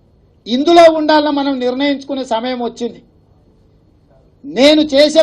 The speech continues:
పోరాటం నా కోసం కాదు. ఈరోజు నేను లేవనెత్తుతున్న అంశాలు, నేనేమో రి-, రామేశ్వరరావు కాంపిటీటర్ని కాదు బిజినెస్లో,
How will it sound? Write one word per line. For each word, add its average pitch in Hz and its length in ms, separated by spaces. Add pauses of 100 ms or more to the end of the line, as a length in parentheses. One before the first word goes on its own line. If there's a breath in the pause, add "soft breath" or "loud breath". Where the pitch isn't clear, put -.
(120)
పోరాటం 294 440 (160)
నా 254 80 (140)
కోసం 285 220 (100)
కాదు. 254 180 (1120)
ఈరోజు 294 460
నేను 302 200
లేవనెత్తుతున్న 294 680 (100)
అంశాలు, 294 380 (880)
నేనేమో 285 400
రి-, 254 140 (580)
రామేశ్వరరావు 285 680
కాంపిటీటర్ని 294 680
కాదు 269 120 (100)
బిజినెస్లో, 247 420